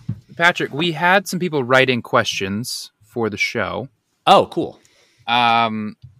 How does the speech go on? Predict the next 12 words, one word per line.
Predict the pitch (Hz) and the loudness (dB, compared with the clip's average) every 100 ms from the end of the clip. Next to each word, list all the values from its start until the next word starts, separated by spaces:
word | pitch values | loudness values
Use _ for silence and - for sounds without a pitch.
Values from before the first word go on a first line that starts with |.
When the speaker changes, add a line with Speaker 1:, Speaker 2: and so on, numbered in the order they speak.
| _ | _
Speaker 1:
are | 127 135 | -2 0
we | 151 135 | 2 2
all | 143 156 160 165 160 143 _ - | 4 6 6 4 2 -2 _ -6
good | 156 160 147 | 2 2 2
to | 156 | -6
roll | 123 131 147 143 135 | -2 2 4 4 2
into | 135 135 - 139 135 131 127 131 _ _ _ | 0 -2 -4 -2 2 2 2 -2 _ _ _
the | 120 | -12
se-, | 113 143 - _ | -2 -2 -2 _
question | - 151 160 | 0 0 0
section? | 165 151 170 | -4 -4 -4
I | 123 127 127 | 4 6 6